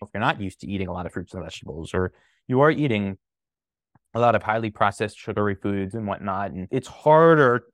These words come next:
to change what you know deep inside is effective. I think oftentimes a lot of us know how to improve our lives or what we're really struggling with on,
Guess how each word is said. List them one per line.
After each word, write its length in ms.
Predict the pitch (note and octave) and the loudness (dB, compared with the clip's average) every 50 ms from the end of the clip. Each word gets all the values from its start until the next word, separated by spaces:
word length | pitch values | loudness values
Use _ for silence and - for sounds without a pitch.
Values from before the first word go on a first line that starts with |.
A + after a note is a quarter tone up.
| _ - | _ -12
to 500 | - B2+ A#2 A2+ A2+ G#2+ G#2+ G#2+ G#2 G#2+ _ _ _ _ _ _ _ _ _ _ _ _ _ _ _ _ _ _ _ _ _ _ _ _ _ _ _ _ _ _ _ _ _ _ _ _ _ _ | -6 -4 -4 -4 -2 -4 -4 -4 -6 -8 _ _ _ _ _ _ _ _ _ _ _ _ _ _ _ _ _ _ _ _ _ _ _ _ _ _ _ _ _ _ _ _ _ _ _ _ _ _
change 680 | - - - - - C#3+ C3 C3 C3 C3 C3 C3 B2+ - | -16 -16 -10 -4 -2 0 0 2 0 0 0 0 -2 -2
what 220 | B2 A#2 A2+ - | -2 -4 -4 -4
you 360 | - G#2+ G#2+ A#2 A#2+ B2 B2+ B2+ | -6 -6 -2 -2 0 0 0 0
know 380 | A2 G#2+ G#2+ G#2+ G#2+ A2 A2+ A2 | 0 0 2 2 2 2 0 -2
deep 240 | G#2+ A2 A2 G#2+ - | -4 -6 -8 -8 -8
inside 640 | A2 G2+ G2+ - - G#2+ G2+ G2+ G2+ G2+ G2+ G2 - | -8 -10 -8 -4 -2 0 2 2 2 0 0 -2 -6
is 800 | - G#2 G2 G2 G2 G2 G2 F#2+ F#2 F#2 G2 F#2+ _ - - - _ _ _ _ _ _ _ _ _ _ | -8 -10 -8 -6 -6 -6 -6 -6 -8 -10 -12 -16 _ -20 -20 -20 _ _ _ _ _ _ _ _ _ _
effective. 520 | - A2 - G#2 F2+ - - D3+ E3 D#3+ - | -10 -2 -2 -2 -2 -2 -4 -6 -6 -6 -6
I 60 | - | -8
think 180 | C#3+ - A3+ A3 | -4 -2 -2 0
oftentimes 400 | - D#3 D3 E3 E3 D#3 B2+ A#2 | 0 -2 -2 -2 -4 -4 -4 -4
a 60 | B2 | -4
lot 180 | A2+ A2 A2 A2+ | -2 -2 -2 -2
of 60 | A2 | -4
us 120 | A2+ G2+ | -6 -8
know 460 | G#2 G2 G2 G2+ G2 G2 G2 G2 G2 F#2+ | -8 -8 -6 -4 -4 -2 -2 -2 -2 -2
how 200 | - G#2+ G2+ G2 | 0 0 0 0
to 180 | G2 G2 G2 - - | 0 -2 -6 -6 -10
improve 400 | B2 A2 G#2 - - A2+ G#2+ G2+ | -12 -12 -10 -8 -8 -8 -6 -6
our 160 | G2 F#2+ G2 | -6 -4 -2
lives 580 | F#2+ F#2 F#2 G2 G2+ G2+ G#2 G#2+ A2 - - - | 0 2 2 4 4 2 2 0 -4 -10 -12 -4
or 120 | - G#2+ F#2+ | -2 -2 -2
what 260 | G2 G#2 G#2+ G#2 - _ - | -2 -2 -4 -4 -4 _ -10
we're 140 | G#2+ G#2 | -8 -6
really 240 | G2+ G#2 G#2 G#2 A2 | -4 -2 -2 -4 -4
struggling 460 | G#2 - - G#2+ G2+ A2 A2 A2 G#2+ | -6 -6 -8 -8 -8 -8 -8 -8 -6
with 200 | G#2+ A2 A2+ G#2+ - | -6 -6 -6 -6 -8
on, 120 | G#2+ G#2 | -10 -10